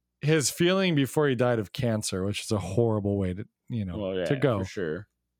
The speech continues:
Speaker 1: He felt alone and he accepted Jesus before he died. And I thought,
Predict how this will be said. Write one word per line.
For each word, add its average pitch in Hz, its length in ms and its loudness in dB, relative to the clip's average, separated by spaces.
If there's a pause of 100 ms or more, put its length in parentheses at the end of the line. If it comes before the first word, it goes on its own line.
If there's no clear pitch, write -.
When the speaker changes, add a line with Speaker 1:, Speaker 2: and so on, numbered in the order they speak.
(320)
Speaker 1:
He 120 300 -2
felt 117 440 0 (440)
alone 127 560 2
and 113 120 0
he 117 120 2
accepted 110 480 -2
Jesus 104 380 -2
before 95 280 -8
he 95 80 -6
died. 90 280 -10
And 107 120 -4
I 110 60 -2
thought, 113 340 -2